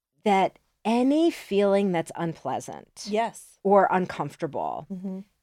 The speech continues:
Speaker 1: that we struggle to
Speaker 2: Yeah.
Speaker 1: experience. So that is, so that's why this book I really think is for anybody. So it could be
Speaker 2: Hundred percent. Like, I don't have an anxiety disorder. I
Speaker 1: Uh-huh.
Speaker 2: feel my, I feel I'm very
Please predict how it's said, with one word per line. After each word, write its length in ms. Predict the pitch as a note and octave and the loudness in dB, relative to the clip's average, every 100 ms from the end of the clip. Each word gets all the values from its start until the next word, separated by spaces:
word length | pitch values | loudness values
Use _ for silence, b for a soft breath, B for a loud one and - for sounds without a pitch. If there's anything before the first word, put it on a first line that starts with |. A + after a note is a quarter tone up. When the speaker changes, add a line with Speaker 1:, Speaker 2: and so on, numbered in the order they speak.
| _ D3 | _ -4
Speaker 1:
that 480 | G#3 G#3 A3+ A#3+ - _ _ - - - | 0 4 4 4 0 _ _ -16 -16 -14
we 220 | E3 G#3 | -4 -4
struggle 800 | G3+ - F3 E3+ D3+ E2 C#2 - _ _ | -4 -4 0 0 0 -4 -6 -12 _ _
to 120 | - G3 | 0 0
Speaker 2:
Yeah. 80 | D#4+ | 0
Speaker 1:
experience. 760 | - E3+ D#3 C3 D#2+ - - - _ _ _ _ | -2 -2 -2 -4 -8 -14 -20 -20 _ _ _ _
So 480 | - - A#3 G#3+ G#3 b b D#3+ D#3 | -12 2 4 4 2 b b -20 -4
that 360 | A#3+ C#4 D#4 - | 0 2 4 6
is, 320 | B3+ A#3+ G3 - G3+ | 4 4 -2 -10 -8
so 220 | - B3 | 0 4
that's 320 | B3 D4 - | 6 4 4
why 120 | C4+ | 2
this 180 | G3 G3+ | 4 -2
book 180 | - G3 | -2 -2
I 40 | |
really 260 | F3 E3 F3 | 0 0 0
think 240 | F3+ F#3 | -2 -4
is 100 | F#3 | -6
for 200 | - - _ | -4 -8 _
anybody. 680 | F#3 F#3 F#3+ F#3 D3+ C3 G#2 | -4 -2 -2 0 0 0 -4
So 180 | - A3 | 0 4
it 140 | G3+ - | 4 0
could 200 | G3+ - | -8 -4
be 380 | G#3+ G#3 G#3 F#3 B | 0 2 2 -2 B
Speaker 2:
Hundred 280 | D4 F4 F4 | -6 -4 -6
percent. 340 | C#4+ F4+ A3 | -4 -4 -4
Like, 160 | F#3 F#3 | -8 -8
I 140 | F#3+ | -4
don't 100 | B3 | -2
have 160 | D4+ C#4+ | -2 -2
an 60 | D4 | -4
anxiety 440 | C#4 B3+ B3 A#3+ | -2 -2 -2 -4
disorder. 480 | A3+ - A3 G#3 F#3 | -8 -4 -2 0 0
I 80 | G#3+ | 2
Speaker 1:
Uh-huh. 200 | F3+ G#3+ | 2 4
Speaker 2:
feel 100 | B3+ | 2
my, 180 | A#3+ A#3 | -2 -8
I 160 | G3 G#3 | -8 -8
feel 200 | G#3 G#3+ | -4 -2
I'm 140 | G3+ | -2
very 520 | G3 F#3 F#3+ G#3+ A#3 | -4 -2 0 -2 -4